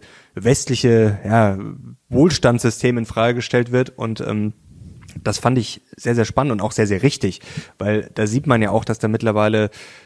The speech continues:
ja, von einer sinnvollen Idee, von fossilen Energien wegzukommen, halt sehr viele andere Sachen reingemischt werden und irgendwelche schwachsinnigen Degrowth-Ideen, äh, dabei rauskommen,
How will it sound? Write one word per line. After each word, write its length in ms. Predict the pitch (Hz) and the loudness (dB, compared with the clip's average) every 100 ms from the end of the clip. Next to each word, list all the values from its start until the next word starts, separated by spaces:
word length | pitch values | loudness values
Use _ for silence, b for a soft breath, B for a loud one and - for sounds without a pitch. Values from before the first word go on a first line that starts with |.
| B | B
ja, 240 | 104 113 101 | 2 2 4
von 360 | - 107 107 | 2 2 0
einer 420 | - 107 104 101 - | -2 0 0 -2 -6
sinnvollen 540 | 113 131 151 - 123 | 0 2 2 2 0
Idee, 360 | 107 104 113 139 | -2 -4 0 0
von 280 | 127 117 113 | 0 -4 -4
fossilen 380 | 113 - 120 117 | -6 -2 -2 -2
Energien 600 | 107 107 113 117 110 - | -2 0 0 2 0 -4
wegzukommen, 800 | - 127 - - - 104 113 165 b b b b b b b b b _ - | -4 0 0 -2 0 2 2 0 b b b b b b b b b _ -6
halt 320 | 117 120 - - - | -4 -4 -8 -20 -14
sehr 320 | 104 120 127 | -4 -2 0
viele 280 | - 120 107 | 0 0 2
andere 200 | 127 110 | 2 2
Sachen 260 | 110 117 | 2 2
reingemischt 580 | 104 110 113 110 110 - | 2 2 2 2 0 2
werden 320 | 107 117 131 | 2 2 0
und 480 | - 113 113 110 - _ - - _ _ - - | -4 -4 -2 -4 -10 _ -20 -20 _ _ -20 -10
irgendwelche 340 | 123 117 113 110 | -6 -2 0 -2
schwachsinnigen 680 | - 120 - 131 113 113 | -2 -4 -2 -2 -2 -2
Degrowth-Ideen, 880 | 98 143 117 95 95 - 101 98 98 | 0 4 4 4 -2 -6 -4 -4 -4
äh, 220 | 92 92 92 | -6 -6 -6
dabei 220 | 92 95 | -2 -2
rauskommen, 600 | 95 104 - 110 113 | 0 -2 0 0 0